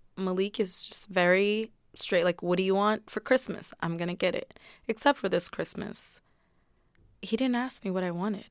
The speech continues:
right? So I go home from L A, surprise my family on Christmas Eve. Then I wake up Christmas morning and I open up a present from Malik, and it's AirPods. And I open, I said, "These are not for me."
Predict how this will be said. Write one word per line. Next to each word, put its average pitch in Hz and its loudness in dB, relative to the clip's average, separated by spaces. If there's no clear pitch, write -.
right? 208 -8
So - 0
I 185 2
go 233 0
home 170 -4
from 185 -2
L 208 0
A, 175 -6
surprise 196 4
my 214 2
family 170 -6
on 165 -10
Christmas - -4
Eve. 170 -10
Then 269 0
I 285 4
wake 285 4
up 262 2
Christmas 262 2
morning 185 0
and - -10
I - -10
open 220 0
up 220 -2
a 220 -8
present 180 -2
from 180 -4
Malik, 175 -4
and 247 -4
it's - -2
AirPods. - 0
And 320 4
I 494 2
open, 285 8
I 294 8
said, 247 8
"These 359 10
are 427 12
not 185 10
for 190 2
me." 156 -2